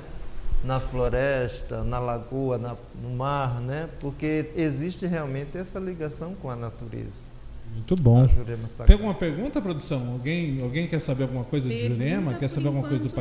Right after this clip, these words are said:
Speaker 2: Pai G?
Speaker 3: não. Pergunta por enquanto não.
Speaker 2: Não?
Speaker 3: O Leandro tá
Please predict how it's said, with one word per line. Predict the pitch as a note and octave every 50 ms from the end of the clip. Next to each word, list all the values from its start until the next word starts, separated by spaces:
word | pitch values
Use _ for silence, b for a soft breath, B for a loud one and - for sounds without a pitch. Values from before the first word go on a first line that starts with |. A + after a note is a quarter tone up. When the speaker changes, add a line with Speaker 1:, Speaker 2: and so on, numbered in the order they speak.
| A#2 A2+
Speaker 2:
Pai |
G? | G2+ C3+ D3+ F#3
Speaker 3:
não. | G3 B3 - - - B3
Pergunta | - - A#3+ A#3 - C4 B3+ -
por | - - B3+
enquanto | B3+ B3+ B3 A#3+ A#3+ A#3+ -
não. | A#3 G#3+ G3 F3+ F3 - - - - - - -
Speaker 2:
Não? | A2+ B2 C#3 E3+ G3+
Speaker 3:
O |
Leandro | G#3 B3 B3 B3+ C4 C4 B3 C4 B3+ -
tá | - B3 A#3 A3 G#3+ G3+ F#3+